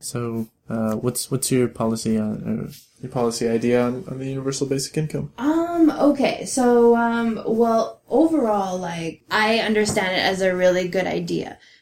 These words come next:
Speaker 2: The way that we're gonna do it, though, that's all up for, like, debate. There's a whole, th-, there's about three kind of forms on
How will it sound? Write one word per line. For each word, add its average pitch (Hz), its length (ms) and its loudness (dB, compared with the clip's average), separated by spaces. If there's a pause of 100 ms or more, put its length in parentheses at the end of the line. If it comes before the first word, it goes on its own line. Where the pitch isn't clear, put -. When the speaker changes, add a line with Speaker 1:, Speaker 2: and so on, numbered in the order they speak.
(120)
Speaker 2:
The 220 120 8
way 202 420 6
that 202 220 4
we're 190 160 4
gonna 180 380 -2
do 208 420 0
it, 170 200 -2
though, 165 380 0
that's 180 460 -6
all 175 300 -4
up 180 240 -6
for, 175 440 -6
like, 180 280 -2
debate. 170 440 -2
There's 170 160 -6
a 175 40 0
whole, 185 520 -4
th-, - 380 -6
there's 208 220 0
about 214 360 0
three 208 420 -2
kind 185 280 -6
of 170 120 -8
forms 175 540 -6
on 170 280 -8